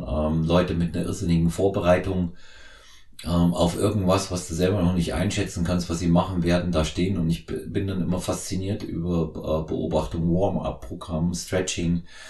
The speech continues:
ähm, was sie für Equipment,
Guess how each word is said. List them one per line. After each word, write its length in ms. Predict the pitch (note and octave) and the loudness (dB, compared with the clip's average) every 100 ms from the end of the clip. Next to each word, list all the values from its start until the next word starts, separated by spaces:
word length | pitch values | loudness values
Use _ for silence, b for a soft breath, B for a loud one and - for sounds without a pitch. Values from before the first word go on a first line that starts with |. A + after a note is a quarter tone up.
| B B - | B B -2
ähm, 500 | E2+ E2+ E2+ - E2 | 2 4 4 0 0
was 200 | F2 - | 0 0
sie 120 | F2+ | -2
für 300 | E2+ - F2+ | -2 -2 -2
Equipment, 680 | F#2+ - A2 G#2+ F#2+ F2+ E2+ | -2 -2 -2 0 0 0 0